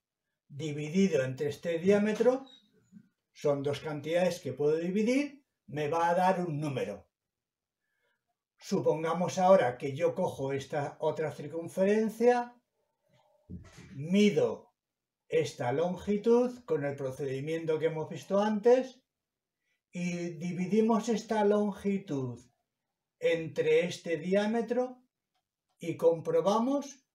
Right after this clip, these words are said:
que nos sale la misma cantidad. Si hiciese cualquier otra circunferencia y midiese la longitud de la circunferencia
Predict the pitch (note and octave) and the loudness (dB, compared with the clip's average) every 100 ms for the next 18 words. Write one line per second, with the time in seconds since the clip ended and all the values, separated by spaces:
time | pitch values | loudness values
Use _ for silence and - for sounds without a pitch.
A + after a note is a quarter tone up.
0 | _ - D3 D3 - G#3 A3+ A#3+ - - | _ -2 -2 -2 -2 2 6 4 2 -10
1 | D#3+ D#3+ D#3 D#3+ G#3+ G3+ G3 F3 D#3+ C#3+ | -4 -2 -2 0 0 0 -2 -4 -4 -6
2 | B2 A#2 G#2+ G2 F#2+ _ _ _ _ _ | -6 -8 -8 -8 -12 _ _ _ _ _
3 | _ _ _ _ _ _ _ _ _ _ | _ _ _ _ _ _ _ _ _ _
4 | _ _ _ _ _ _ - - F#3 F3 | _ _ _ _ _ _ -14 -4 -4 -2
5 | E3 C3+ F#3+ G#3+ G#3+ A#3+ - A3+ G#3 G#3 | -6 -6 4 6 8 6 4 4 4 6
6 | A3 G#3+ G#3+ G#3 G3 G#3 - G#3 G3 G3 | 8 8 6 2 2 -2 -2 -2 0 0
7 | F#3+ D3 A#2+ A#2 C3 B2+ G#2+ G2+ _ _ | 2 0 -2 -8 -4 -4 -4 -10 _ _
8 | _ _ _ _ _ _ _ _ _ _ | _ _ _ _ _ _ _ _ _ _
9 | F#3+ F3 E3+ E3+ F#3+ G#3+ A3+ A3 A3+ G#3+ | -2 0 -4 -2 4 8 8 8 6 6
10 | G#3 G#3+ G#3 - A3 G3+ A3 G#3 G3+ G3 | 4 2 0 -2 -4 0 0 4 4 4
11 | G3+ F#3 G3+ F#3+ G3 E3+ B2 A2+ - B2+ | 0 -4 -4 -2 -2 0 0 -2 -6 -6
12 | G#2+ - | -6 -12